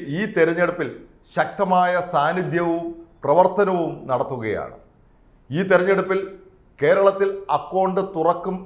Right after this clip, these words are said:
എന്ന വലിയ ഉറച്ച വിശ്വാസത്തിലാണ് ബി ജെ പിയുടെ കേരളത്തിലെയും കേന്ദ്രത്തിലെയും നേതാക്കൾ. തൃശൂർ, തിരുവനന്തപുരം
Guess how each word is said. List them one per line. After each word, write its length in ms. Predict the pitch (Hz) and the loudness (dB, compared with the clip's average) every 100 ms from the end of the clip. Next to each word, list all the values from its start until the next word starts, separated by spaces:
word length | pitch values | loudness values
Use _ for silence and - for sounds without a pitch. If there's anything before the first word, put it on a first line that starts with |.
| - 156 | -8 -4
എന്ന 160 | 170 180 180 180 131 | -2 -2 -2 -8 -2
വലിയ 340 | 131 151 185 202 202 147 | 2 2 2 2 2 0
ഉറച്ച 300 | 151 175 - 196 147 | 0 0 0 -2 -2
വിശ്വാസത്തിലാണ് 800 | - 190 190 202 180 156 135 104 - - _ _ - | 0 2 2 0 2 2 2 -2 -8 -20 _ _ -8
ബി 100 | 123 160 | -4 2
ജെ 100 | 180 175 | 2 2
പിയുടെ 260 | 170 160 147 127 - - - | 0 2 2 0 -8 -12 -2
കേരളത്തിലെയും 680 | 143 165 175 175 160 139 82 - - _ _ _ _ - | 0 2 0 0 0 -2 -4 -12 -20 _ _ _ _ 0
കേന്ദ്രത്തിലെയും 680 | 147 175 196 196 175 160 131 113 | 4 6 4 2 0 -2 -2 -2
നേതാക്കൾ. 400 | 104 95 82 - _ _ _ _ _ _ _ | -2 -2 -6 -16 _ _ _ _ _ _ _
തൃശൂർ, 360 | 170 170 214 208 208 - - 147 | -6 -2 4 4 4 -6 -8 -4
തിരുവനന്തപുരം 540 | 170 196 196 185 190 | 2 2 2 2 2